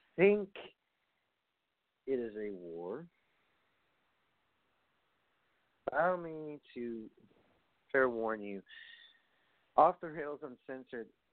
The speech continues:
is full of explicit content. Is not, this content is not suitable for minors. This is also a copyrighted show. It was christened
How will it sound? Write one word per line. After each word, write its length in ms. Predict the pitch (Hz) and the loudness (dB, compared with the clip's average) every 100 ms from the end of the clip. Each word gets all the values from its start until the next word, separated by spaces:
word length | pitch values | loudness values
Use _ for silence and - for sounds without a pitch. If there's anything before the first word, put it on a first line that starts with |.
| _ _ - | _ _ -20
is 120 | 120 - - | -20 -20 -6
full 200 | 175 175 | -2 0
of 100 | 131 | -2
explicit 540 | 131 - - 135 - 117 | -6 -8 -6 -6 -6 -12
content. 680 | - 139 127 110 110 92 - _ _ - _ _ _ _ _ _ _ _ _ _ _ _ _ _ _ _ _ _ _ _ _ _ - | -4 0 0 -2 -8 -8 -10 _ _ -20 _ _ _ _ _ _ _ _ _ _ _ _ _ _ _ _ _ _ _ _ _ _ -8
Is 180 | 101 107 | -6 0
not, 280 | 110 101 - _ _ - | 2 2 -2 _ _ -6
this 120 | 113 - | -6 2
content 460 | 127 117 117 120 | 6 6 4 0
is 140 | 107 107 | 0 4
not 200 | 113 - | 4 4
suitable 540 | - 131 113 110 110 - _ _ - - - _ _ _ _ - | 4 4 6 6 6 0 _ _ -20 -20 -20 _ _ _ _ 0
for 100 | 139 | 2
minors. 640 | 131 127 127 113 95 - - - _ _ - _ | 4 6 6 4 0 -4 -10 -16 _ _ -20 _
This 120 | 107 101 | -4 0
is 140 | 110 | 6
also 380 | 123 170 - 127 | 8 8 4 -2
a 40 | |
copyrighted 720 | 113 123 117 - 110 104 95 - - | 0 0 0 0 -6 -6 -6 -12 -10
show. 240 | 101 110 110 | -6 -6 -8
It 80 | |
was 80 | 101 - - | -12 -14 -4
christened 400 | 120 110 117 | -4 -4 -8